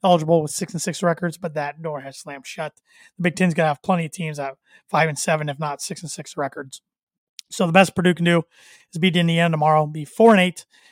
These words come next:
and have the old oaken bucket at least, um, to keep in their trophy case along with, uh, Purdue Cannon, the Shillelagh has been in Notre Dame's possession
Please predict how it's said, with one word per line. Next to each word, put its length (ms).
and 140
have 260
the 160
old 180
oaken 280
bucket 300
at 160
least, 380
um, 280
to 240
keep 140
in 60
their 100
trophy 320
case 280
along 260
with, 140
uh, 100
Purdue 200
Cannon, 360
the 160
Shillelagh 420
has 120
been 160
in 80
Notre 160
Dame's 220
possession 460